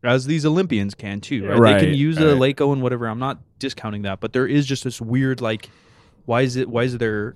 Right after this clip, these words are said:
Speaker 1: gray area if this thing's supposed to be the, the best of the best, the best, the best, the best?
Speaker 2: I don't know. That's a good question.
Speaker 1: And that's where powerlifting has its issues.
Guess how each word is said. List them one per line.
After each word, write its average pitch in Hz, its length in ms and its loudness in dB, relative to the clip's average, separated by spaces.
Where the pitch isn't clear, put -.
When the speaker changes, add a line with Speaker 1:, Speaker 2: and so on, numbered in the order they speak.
Speaker 1:
gray 117 260 -2
area 101 460 -8
if 101 140 -16
this - 160 -14
thing's 120 160 -6
supposed 120 240 -6
to 113 40 -14
be 104 420 -6
the, 110 200 -2
the - 60 -2
best 107 340 -6
of 107 40 -8
the 101 60 -8
best, 101 220 -8
the 104 60 -8
best, 104 240 -8
the - 40 -10
best, - 200 -16
the - 120 -20
best? - 220 -20
Speaker 2:
I 135 80 6
don't 127 120 8
know. 110 60 6
That's 110 160 2
a 107 60 -6
good 98 140 -12
question. 104 520 -2
Speaker 1:
And 139 120 0
that's 135 180 -2
where 135 300 0
powerlifting 117 440 -4
has 127 140 -8
its 151 140 -10
issues. - 400 -8